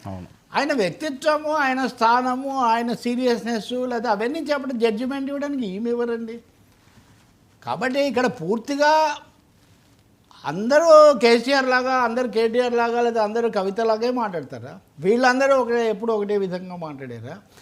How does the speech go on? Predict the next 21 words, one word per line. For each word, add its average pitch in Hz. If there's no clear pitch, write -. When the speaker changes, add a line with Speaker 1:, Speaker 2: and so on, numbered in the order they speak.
Speaker 2:
అసలు 294
పవన్ 226
సీరియస్ 277
కాదనడానికి 254
ఈమెకు 240
ఉన్నటువంటి 254
సీరియస్నెస్ 254
ఎంత? 214
Speaker 1:
Hmm. -
Speaker 2:
ఇప్పుడు 95
ఆమె 226
సీరియస్ 254
కేసులు 220
అటన్నిటిలో 202
ఆమె 190
ఉన్నారు. 135
వాళ్ళందరూ 269
ఇప్పుడు 285
జనసేన 240
వాళ్ళు 247
అదే, 220